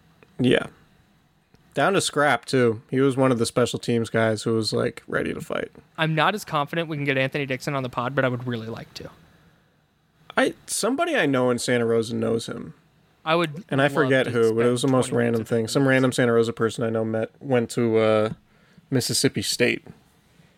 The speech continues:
Speaker 1: which is almost as weird as a Santa Rosa native going to Ohio State. But
Speaker 2: Rayshon Dixon, his brother, played for the Stockton Ports in the A's organization for a while.
Speaker 1: Good knowledge.
Speaker 2: Thank you.
Speaker 1: I think I, I, I knew that, actually.
Speaker 2: Hit the furthest home run I ever saw a minor leaguer hit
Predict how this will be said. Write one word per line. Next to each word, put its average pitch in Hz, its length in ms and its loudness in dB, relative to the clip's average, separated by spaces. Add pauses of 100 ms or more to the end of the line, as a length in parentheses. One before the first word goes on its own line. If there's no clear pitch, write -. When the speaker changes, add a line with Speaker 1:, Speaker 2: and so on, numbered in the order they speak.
(520)
Speaker 1:
which 135 180 0
is 139 140 0
almost 160 320 2
as 123 100 0
weird 120 260 2
as 113 120 0
a 113 80 -2
Santa 117 240 2
Rosa 113 200 2
native 113 260 2
going 113 200 -2
to 123 120 -4
Ohio 120 260 -4
State. - 280 -10 (120)
But - 160 -18 (180)
Speaker 2:
Rayshon 190 440 4
Dixon, 170 400 0
his 147 140 -2
brother, 165 280 0
played 143 240 -4
for 151 80 -6
the 147 80 -10
Stockton 147 340 0
Ports 160 240 0
in 135 80 -6
the 131 100 -2
A's 156 160 2
organization 123 540 -4
for 127 140 -6
a - 20 -2
while. 117 220 -6 (1000)
Speaker 1:
Good 180 140 2
knowledge. 185 520 -4 (240)
Speaker 2:
Thank 147 200 -10
you. - 80 0
Speaker 1:
I 151 40 4
think 262 200 0
I, 330 180 2 (140)
I, 311 160 4 (120)
I 285 100 2
knew 196 280 4
that, 113 180 4
actually. - 420 -6 (400)
Speaker 2:
Hit - 220 -4
the 247 80 0
furthest 208 500 0
home 185 220 0
run 156 160 2
I 135 220 2
ever 151 260 -2
saw 156 180 0
a 143 60 0
minor 135 240 -2
leaguer 123 260 -6
hit 123 220 -8